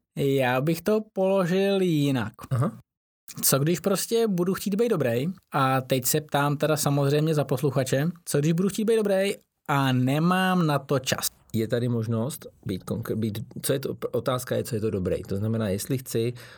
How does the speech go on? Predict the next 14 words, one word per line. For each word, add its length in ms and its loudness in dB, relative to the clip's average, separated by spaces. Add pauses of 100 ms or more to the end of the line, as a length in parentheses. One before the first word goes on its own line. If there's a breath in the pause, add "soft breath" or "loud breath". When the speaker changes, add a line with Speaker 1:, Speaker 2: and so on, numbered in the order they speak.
(160 loud breath)
Speaker 2:
dobře 320 0
odběhnout, 840 -2
eh, 340 -2
svůj, 580 -2 (880 loud breath)
eh, 420 -2
svůj 200 -2
půlmaraton 800 -2
v 100 -12
tomhle 260 0
létě, 520 -2 (1080 loud breath)
tak 140 -4
ten 200 0
tre-, 320 -2 (360)
půlmaraton 680 0